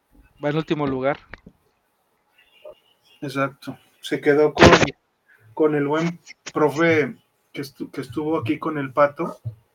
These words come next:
Speaker 1: Ujú.
Speaker 2: un semestre, este, Flores, el profe Flores.
Speaker 1: Correcto.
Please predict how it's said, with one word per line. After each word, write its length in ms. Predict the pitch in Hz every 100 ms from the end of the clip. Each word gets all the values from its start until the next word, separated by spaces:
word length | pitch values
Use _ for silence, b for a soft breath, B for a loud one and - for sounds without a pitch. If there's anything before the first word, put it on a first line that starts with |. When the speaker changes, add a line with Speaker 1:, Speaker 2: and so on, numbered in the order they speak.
| _ _
Speaker 1:
Ujú. 360 | 143 135 156 180
Speaker 2:
un 100 | 196
semestre, 680 | - 139 143 135 110 147 147 _ - - - 113 - _ _ _ _
este, 460 | 135 120 - - 117
Flores, 560 | - 147 147 - - _ _ _ -
el 80 | 143
profe 280 | 131 123
Flores. 440 | 135 160 147 147 -
Speaker 1:
Correcto. 180 | 160